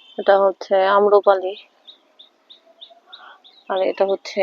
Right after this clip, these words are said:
একটা মালবেরি, মালবেরি গাছ। আরো আছে আম গাছ, এই যে, আর এগুলা সাজনা গাছ।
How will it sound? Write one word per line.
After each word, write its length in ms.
একটা 220
মালবেরি, 600
মালবেরি 520
গাছ। 200
আরো 220
আছে 200
আম 140
গাছ, 180
এই 220
যে, 120
আর 160
এগুলা 260
সাজনা 440
গাছ। 180